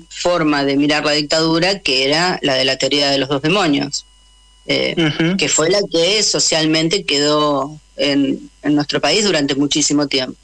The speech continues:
Speaker 1: ¿no? Entonces, eh, poder irrumpir de esa forma en, en la escena judicial genera varias cosas. Una,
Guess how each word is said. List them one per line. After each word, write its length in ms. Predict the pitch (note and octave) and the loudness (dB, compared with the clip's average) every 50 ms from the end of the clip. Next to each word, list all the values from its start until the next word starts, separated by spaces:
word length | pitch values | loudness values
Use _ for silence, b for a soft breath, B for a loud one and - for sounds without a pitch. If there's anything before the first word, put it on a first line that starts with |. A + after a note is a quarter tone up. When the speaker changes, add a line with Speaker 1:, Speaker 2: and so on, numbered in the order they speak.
| D#3+ | -8
Speaker 1:
¿no? 260 | D#3+ D#3 F3+ F#3 F#3 _ _ B B B B _ _ | -4 -4 -4 -4 -4 _ _ B B B B _ _
Entonces, 840 | - D#3 D3+ E3 E3 E3+ E3 D#3+ F#3 E3 D#3+ D#3 D3+ D#3 - - b b b b _ _ _ - | -2 -2 0 0 2 0 0 0 0 0 0 0 0 -2 -4 -4 b b b b _ _ _ -6
eh, 340 | - D#3 D#3 D#3 D#3 D3+ D3 - - | -4 -2 0 0 0 -2 -4 -6 -4
poder 360 | D#3 D3+ D#3+ F#3 F#3+ G3+ G3+ | -2 0 0 2 2 2 2
irrumpir 920 | G3+ G3+ G3 F#3 F3 F3 E3+ F3 E3+ F3 G3+ G3+ G#3 G#3 G#3+ G#3+ G#3 F3 - _ _ - | 2 2 2 2 0 0 0 0 0 0 0 0 2 2 0 0 0 -2 -4 _ _ -8
de 320 | E3 D3+ D#3 D#3+ E3 E3+ | -4 -2 0 0 2 2
esa 240 | E3+ E3+ - E3+ E3 | 2 2 0 0 0
forma 760 | E3 - - F3+ E3+ E3+ E3+ E3+ E3 D#3+ D#3 D3+ C#3+ C3 - - - | 0 0 0 0 0 0 0 0 0 0 0 -2 -2 -4 -6 -8 -6
en, 520 | - C#3+ C#3 C#3 C#3 C3+ C3+ C#3 C#3 C#3+ C#3+ - _ _ _ - | -2 -2 0 0 0 0 -2 -4 -6 -10 -14 -20 _ _ _ -4
en 140 | E3 D#3 D3 | -2 0 0
la 80 | C#3+ | 0
escena 220 | D3 - F#3+ F#3 F3+ | 0 0 0 0 0
judicial 320 | E3+ F3+ D#3+ - G#3+ A3 | 0 0 0 0 0 0
genera 320 | A3 - F3 F3 F3 F3 E3 | 0 0 0 0 2 0 0
varias 360 | D#3+ D#3 D3 C#3+ C#3+ C#3+ C#3 | 0 0 0 -2 -2 -4 -4
cosas. 440 | - - C#3+ C#3 - C#3+ C#3 D3 - | -4 -4 -2 -2 -2 -2 -2 -2 -2
Una, 480 | - G#3 G3+ G3+ A3 A3 A#3 C4 C#4+ C#4 | 0 0 2 2 2 0 0 -2 -2 -4